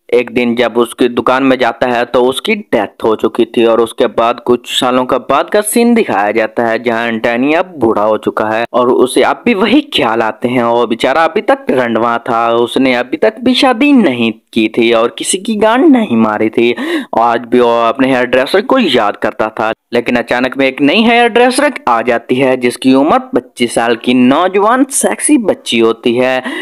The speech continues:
वो बहुत ही ज्यादा खूबसूरत लगती है। इसके बाद एंटोनियो भी उसके पास बाल कटवाने के लिए जाया करता था और उसे घूरा करता था और अपने दिल को तसल्ली दिया करता था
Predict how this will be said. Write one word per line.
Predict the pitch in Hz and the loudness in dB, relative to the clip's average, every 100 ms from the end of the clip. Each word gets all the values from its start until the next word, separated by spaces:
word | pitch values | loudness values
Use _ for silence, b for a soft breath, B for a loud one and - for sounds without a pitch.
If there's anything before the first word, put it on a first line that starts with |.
| B 127 | B -2
वो | 151 | -2
बहुत | 151 170 202 | 0 -2 0
ही | 233 | 0
ज्यादा | 214 233 285 339 | 2 2 2 0
खूबसूरत | - 117 - 120 117 117 | -2 -2 0 0 0 0
लगती | 110 - 123 | -2 0 -4
है। | 123 123 | 0 -2
इसके | 123 135 | -2 -4
बाद | 117 120 | -2 0
एंटोनियो | 131 131 139 170 208 | 0 0 -2 0 0
भी | 220 | 2
उसके | 226 226 240 | 0 0 -2
पास | 220 240 233 | 0 -2 0
बाल | 226 | -2
कटवाने | 240 233 226 240 | 0 -2 0 0
के | 247 | 2
लिए | 262 269 - | 2 0 -2
जाया | 113 104 107 | -2 -2 -2
करता | 107 104 113 107 | -4 -2 -6 -4
था | 120 117 - B - | -4 -4 -4 B -4
और | 196 | -2
उसे | 202 262 | 0 -4
घूरा | 147 120 113 113 | 0 0 0 -2
करता | 107 110 110 | -4 -2 -6
था | - 117 117 | -4 -2 0
और | |
अपने | 117 120 131 | 0 -2 0
दिल | 131 135 | 0 0
को | 196 | -2
तसल्ली | - - 233 262 | -4 -4 0 0
दिया | 190 120 110 104 | 0 -2 -2 -2
करता | 107 - 110 | -4 -2 -4
था | 113 113 | -2 -2